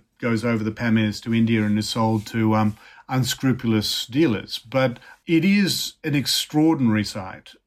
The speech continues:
I mean, the, when we arrived there, Taliban were very present in the area, and so it was sort of a touch and go all the time, and we were staying in and around the military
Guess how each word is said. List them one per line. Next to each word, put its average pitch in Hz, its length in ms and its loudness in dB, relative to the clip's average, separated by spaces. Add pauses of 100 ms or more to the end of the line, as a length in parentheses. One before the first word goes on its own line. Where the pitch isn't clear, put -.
I - 80 -12
mean, 131 160 2
the, 139 100 0
when 143 220 0
we 139 120 4
arrived 127 400 2
there, 123 420 0 (400)
Taliban 123 540 2
were 113 340 2
very 113 440 -2
present 120 720 -6
in 117 160 -4
the 113 180 2
area, 117 420 0
and 113 140 -6
so 113 360 -2 (380)
it 127 60 -6
was 131 160 0
sort 196 380 2
of 127 180 0
a 123 340 2
touch - 300 -4
and 123 140 0
go 120 240 2
all 123 160 0
the 110 100 -4
time, 127 420 -2
and 113 140 2
we 120 120 4
were 117 100 2
staying 120 640 0 (360)
in 135 160 2
and 120 140 4
around 120 380 4
the 113 60 0
military 120 760 2